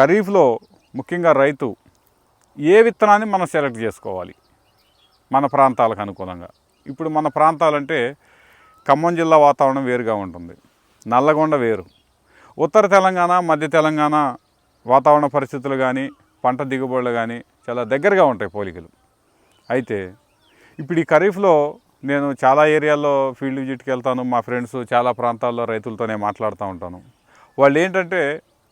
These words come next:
ఇప్పుడు ఒకళ్ళిద్దరు రైతులు బీపీటీ బాగా దిగుబడి వస్తుందంటే, నీళ్లు లేకపోయినా సరే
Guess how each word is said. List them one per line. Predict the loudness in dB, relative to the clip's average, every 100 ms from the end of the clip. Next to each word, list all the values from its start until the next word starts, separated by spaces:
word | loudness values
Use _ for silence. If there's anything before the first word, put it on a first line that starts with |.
| _ _ _ _
ఇప్పుడు | -14 -6 -4 -2 -6 -12 _ _ _ -10
ఒకళ్ళిద్దరు | -4 -2 -2 -2 0
రైతులు | 0 0 -4 -4 _ -20 _ _ -14
బీపీటీ | -10 -8 -8 -8
బాగా | -2 0 2 0
దిగుబడి | -2 -6 -6 -6
వస్తుందంటే, | -8 -10 -10 -8 -8 -10 -14 _ _ -20 _ -4
నీళ్లు | 2 4 6
లేకపోయినా | 8 8 8 4 2 2
సరే | 0 -4